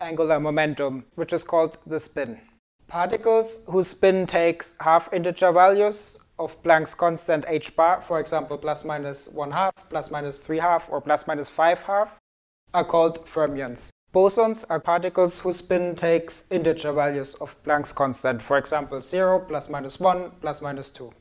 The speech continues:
An example for a fermion is the electron, which has spin plus minus one half.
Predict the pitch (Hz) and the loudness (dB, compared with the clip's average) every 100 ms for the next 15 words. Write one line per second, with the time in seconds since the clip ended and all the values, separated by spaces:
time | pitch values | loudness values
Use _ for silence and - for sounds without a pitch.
0 | _ - 160 156 160 165 - 160 185 175 | _ 2 4 4 2 -4 -6 0 4 4
1 | 185 196 190 185 180 180 - 170 156 156 | 6 6 8 8 6 4 0 2 4 4
2 | 147 160 - 165 175 208 202 202 196 170 | 2 -2 2 2 4 2 2 0 -2 -4
3 | - 147 147 - 165 190 190 202 208 208 | -4 -6 -6 -2 0 0 2 4 4 4
4 | 226 - 165 - - 156 151 - - 175 | -2 2 2 2 -6 -2 -2 -2 -2 0
5 | 165 160 160 165 156 156 156 147 147 143 | 0 -2 -2 0 0 -2 -4 0 2 4
6 | 127 113 - | 2 2 -4